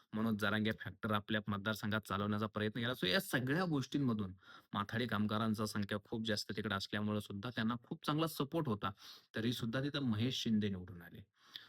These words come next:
म्हणजे विषय समजून घ्या मित्रांनो, की सातारा जिल्ह्यातला लोकसभेचा निकाल आणि विधानसभेचा निकाल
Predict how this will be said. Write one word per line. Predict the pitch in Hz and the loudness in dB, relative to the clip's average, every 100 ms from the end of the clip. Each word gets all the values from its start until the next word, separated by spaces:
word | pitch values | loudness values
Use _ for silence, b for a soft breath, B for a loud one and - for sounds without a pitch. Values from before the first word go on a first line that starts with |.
| B | B
म्हणजे | 127 143 220 | 2 6 6
विषय | 170 123 123 202 | 4 6 8 8
समजून | 208 160 143 151 | 8 6 6 6
घ्या | 139 131 | 6 6
मित्रांनो, | 107 95 92 107 139 | 4 2 2 2 2
की | - 196 196 | 2 2 0
सातारा | - 131 110 147 175 | -6 -4 0 2 4
जिल्ह्यातला | 147 135 143 - 160 | 4 2 2 2 2
लोकसभेचा | 151 - 185 185 185 | 2 2 2 4 6
निकाल | 147 120 123 | 6 6 4
आणि | 147 | 4
विधानसभेचा | 170 156 143 151 147 117 104 | 4 4 4 4 2 2 2
निकाल | 92 85 | 0 -8